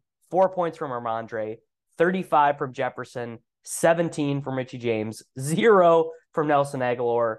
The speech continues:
and five from Daniel Bellinger. I'm like, "I'm dust, dude. There's no way that Gardner Minshew and Christian McCaffrey are gonna get me there." So I swapped to Dak Prescott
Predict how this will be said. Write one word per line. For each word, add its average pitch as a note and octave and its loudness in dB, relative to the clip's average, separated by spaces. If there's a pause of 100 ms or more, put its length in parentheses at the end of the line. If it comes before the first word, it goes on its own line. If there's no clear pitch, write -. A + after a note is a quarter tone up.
(160)
and A#2 -14
five B2 -4
from A#2+ -16
Daniel A#2 -6
Bellinger. G#2 -6
I'm G#2+ -10
like, G2+ -8
"I'm B2+ 0
dust, G#2+ -4
dude. F#2+ -8
There's C#3+ -2
no C#3 0
way A#2+ -4 (260)
that A#2 -6
Gardner B2+ -2
Minshew D#3+ -2
and D#3+ -10
Christian F3+ -10
McCaffrey G3 0
are F3 -2
gonna G#3+ -2
get G3+ 2
me A3 0
there." A3+ 0 (800)
So - 2
I G3+ 6
swapped G3+ 4
to E3 -2 (340)
Dak D#3+ -4
Prescott D3+ -4